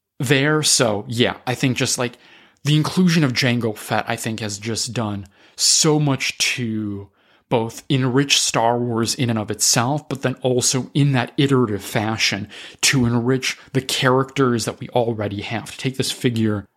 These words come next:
of Boba Fett, who was sort of one-dimensional on his own, just in the original trilogy, and give him all these layers and all of this history and all of this backstory,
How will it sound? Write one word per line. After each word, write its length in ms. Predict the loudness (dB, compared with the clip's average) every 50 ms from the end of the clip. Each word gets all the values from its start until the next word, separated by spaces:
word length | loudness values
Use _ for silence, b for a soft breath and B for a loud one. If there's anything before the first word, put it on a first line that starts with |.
| _ _ _
of 220 | -6 -6 -2 0
Boba 320 | 4 4 4 4 4 0
Fett, 220 | 0 0 -2 -2 -2
who 80 | -2
was 120 | -2 0 0
sort 140 | 0 -2 -2
of 240 | -4 -4 -4 0
one-dimensional 800 | 2 4 4 4 2 2 2 2 2 2 2 2 2 2 0 -2 -2
on 120 | -2 -2
his 120 | -2 -2 0
own, 300 | 0 2 2 2 0 -2
just 180 | -4 -6 -4
in 140 | -2 -4 -2
the 80 | -2 -4
original 340 | -4 -4 -4 -4 -4 -6
trilogy, 520 | -6 -6 -6 -6 -6 -4 -4 -4 -6 -6 -8 _ _ _ _ _ _ _ _ _ _ _ _ _ -2
and 120 | -2 2 2
give 140 | 4 2
him 120 | 2 0 -2 -2
all 180 | 0 2 2
these 280 | 4 4 4 2 2 0
layers 420 | 0 0 0 0 -2 -4 -4 -6
and 100 | -10 -12 _ _
all 300 | -2 2 4 4 4 4
of 60 | 4
this 200 | 2 0 0 -2
history 280 | -2 -2 -2 -2 -2 -4
and 80 | -4 -4
all 200 | -4 0 2 2
of 40 |
this 180 | 2 2 0 -2
backstory, 720 | -4 -4 -4 -2 -2 -2 -2 -2 -2 -4 -6 -8 -10 -10